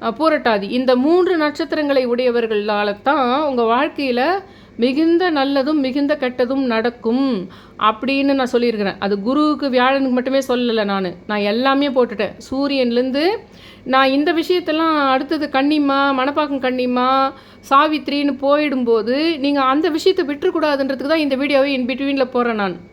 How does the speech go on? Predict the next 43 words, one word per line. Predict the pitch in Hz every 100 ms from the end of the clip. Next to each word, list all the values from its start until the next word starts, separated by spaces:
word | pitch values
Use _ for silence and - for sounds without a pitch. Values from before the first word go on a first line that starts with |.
| - - - -
உடனே | 269 330 349
நான் | 294 294 294
வந்து | 311 339 294
ஒண்ணுத்த | 302 302
பிடிச்சி | 262 311 359
வச்சுக்கிட்டு | 311 254 277 330
அதை | 302 277
அப்படியே | 247 302
முடிச்சு, | 285 294 311
அப்படியே | - 240 311
பாதியில | 285 277 285 269
விட்டுட்டு | 269 302 349
அப்படியே | 370 247 233 311
இன்னொன்னுத்துக்கு | 302 285 277 254
போயிடுற | 302 320 294
மாதிரி | 277 302 294
நீங்க | 247 247
நினைக்கக்கூடாதுன்றதுக்கு | 302 311 277 269 254 247 247
தான் | 269 302
இன்னைக்கு | 262 247 247
இந்த | 233
வீடியோவை | 233 277 269 262
சென்டர்ல | 254 247 262 233
போடுறேன். | 220 202 185
நாளைக்கு | 220 220 214 208 196 - - -
சாவித்திரி | 254 269 294 262 254 240
அவங்களுடைய | 226 226 226 220 220
கதையை | 226 262 277 226
முழுசா | 254 269 285
சொல்லி | 254 262 277
அந்த | 254 220
மூணு | 247 285 277
கீ | 277 269
என்னதுன்னு | 254 262 247 247
சொல்றதுக்கு | 240 240 262 233
முன்னாடி | 220 247 277 285 254
இந்த, | 277 233 220
இந்த | 220 226
வீடியோவை | 220 269 269 233
நான் | 208
போடுறதுக்கு | 233 247 233
காரணம் | 220 220 226 202
என்னன்னா, | 190 190 247